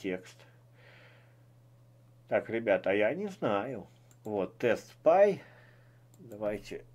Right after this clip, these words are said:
вверху поставим, чтобы у нас русские символы читались. Итак, ну, в принципе, разобрались, в принципе, начала работать, да?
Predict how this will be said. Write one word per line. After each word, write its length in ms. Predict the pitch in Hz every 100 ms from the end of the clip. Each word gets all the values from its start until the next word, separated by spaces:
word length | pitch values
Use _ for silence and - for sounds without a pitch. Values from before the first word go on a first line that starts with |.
| - - - - - -
вверху 380 | - 120 - 165
поставим, 640 | - 123 - 123 113 101 92 - - - - - - - - - - - - -
чтобы 260 | 107 107
у 60 | 117
нас 260 | 151 135
русские 380 | 127 131 131 120
символы 540 | 110 - 104 87 85 85
читались. 600 | - - - - - - - - - - - - - - - -
Итак, 480 | 156 151 190 120 -
ну, 260 | 156 180 170
в 60 |
принципе, 500 | - 208 226 - - 170
разобрались, 640 | 147 165 202 247 190 -
в 60 |
принципе, 440 | - 196 190 147 156
начала 400 | 160 170 165 151
работать, 600 | 147 139 127 98 92 95
да? 320 | 135 175 143